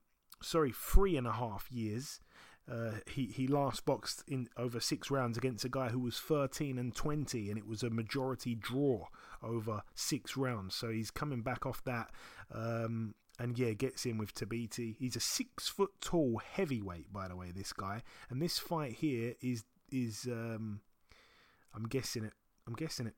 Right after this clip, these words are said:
it must gotta be cruiserweight, hasn't it, I guess. Is, I'm getting confused once again, Eddie. Tabiti is the, he's the cruiser. Yeah, there we go. I got it this time. Didn't confuse him with a light heavy. Um,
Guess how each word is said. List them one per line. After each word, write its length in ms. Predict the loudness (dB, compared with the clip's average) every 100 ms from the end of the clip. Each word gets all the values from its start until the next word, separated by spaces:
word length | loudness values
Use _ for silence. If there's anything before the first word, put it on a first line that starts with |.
| _
it 80 | -12
must 200 | -8 -8
gotta 160 | -8 -12
be 100 | -10
cruiserweight, 640 | -2 0 0 -2 -6 -6
hasn't 240 | -6 -6
it, 80 | -6 -8
I 40 |
guess. 340 | -10 -10 -10
Is, 320 | -4 -4 -6 -12 _ 0
I'm 120 | 2
getting 240 | 2 0
confused 440 | -2 0 2 2 2
once 280 | -2 -2
again, 300 | -4 -2 0
Eddie. 220 | -2 -2 -4
Tabiti 640 | 0 0 0 0 0 2
is 140 | 0 0
the, 500 | 2 4 4 2 0 -6 _ _ _
he's 220 | 2 2
the 60 | 0
cruiser. 420 | 0 0 0 -4
Yeah, 160 | -8 -8 -4
there 120 | -4
we 60 | -2
go. 140 | -2
I 20 |
got 180 | 0 0
it 100 | 0
this 160 | -4 -6
time. 260 | -8 -6
Didn't 240 | -4 -4 -4
confuse 460 | -8 -4 -4 -4
him 100 | -4
with 140 | -4 -4
a 60 |
light 260 | -2 -2 -4
heavy. 280 | -8 -8 -8 -12 -16 -16 -6
Um, 380 | 2 4 4 0